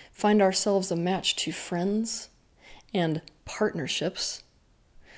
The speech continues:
where the other person makes their love conditional upon us bolstering their self-esteem. This is an awesome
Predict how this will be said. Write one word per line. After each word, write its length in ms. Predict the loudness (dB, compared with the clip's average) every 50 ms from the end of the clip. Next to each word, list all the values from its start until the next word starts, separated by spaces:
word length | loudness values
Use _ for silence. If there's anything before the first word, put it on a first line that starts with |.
| -20 -20 -6 2
where 120 | 4 4 6
the 160 | 6 6 6
other 200 | 6 6 4 2
person 680 | 0 -4 -2 0 2 2 2 2 -2 -4 -6 -8 -8 -12 -16 -20 -20 -20 -16 -8 -4
makes 200 | -4 -4 -2 -2
their 140 | 0 0 2
love 300 | 2 2 0 0 -2 -6
conditional 720 | -6 -4 -2 -2 0 0 -2 -2 -4 -4 -6 -8 -8 -12 -16 -20 -10 -6 -6
upon 480 | -6 -6 -4 -4 -2 -2 -2 -2 -4 -6 -10 -18 -20 -20 -20 _ _ _ _ _ _ 2
us 420 | 4 6 6 6 4 2 0 0 -2
bolstering 680 | -4 2 6 6 6 6 4 0 -4 -4 -4 -4 -4 -2
their 200 | -2 -2 -2 -2
self-esteem. 800 | -2 -2 -2 -4 -4 -6 -8 -8 -8 -6 -6 -6 -8 -8 -12 -14 -20 -20 -20 -20 -20 _ -20 -20 -20 -20 -20 _ -6
This 200 | -4 -2 -2 0
is 140 | 0 2
an 140 | 2 0 0 0 2 4
awesome 500 | 4 4 4 2 0 -2 -4 -6 -8